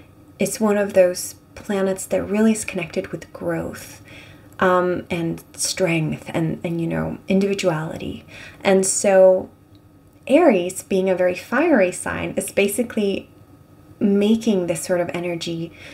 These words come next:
very empowering. And, you know, Jupiter is one of the more slow-moving planets, so it's one of those deeper inner big shifts that we might feel. So we're going to go into a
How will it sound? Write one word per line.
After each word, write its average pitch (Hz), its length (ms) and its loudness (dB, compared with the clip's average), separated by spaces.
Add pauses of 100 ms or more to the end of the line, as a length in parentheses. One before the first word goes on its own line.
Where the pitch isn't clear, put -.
(180)
very 196 300 2
empowering. 165 1120 -2
And, 185 120 2
you 185 80 2
know, 175 140 0
Jupiter 220 500 2
is - 160 0
one 185 160 -2
of 175 120 -8
the 185 80 -6
more 170 160 -6
slow-moving 202 760 -4
planets, - 540 -6
so 170 240 0
it's 180 200 -4
one 185 200 -2
of 180 100 -4
those 180 260 -6 (220)
deeper 196 540 -2
inner 175 360 -2 (140)
big 180 200 -6
shifts - 520 -8
that 180 100 -4
we 165 100 -2
might - 280 -6
feel. 226 480 -2 (600)
So 196 280 2
we're 196 160 0
going 240 320 4
to 233 80 -4
go 180 240 0
into 185 520 -4
a - 160 -10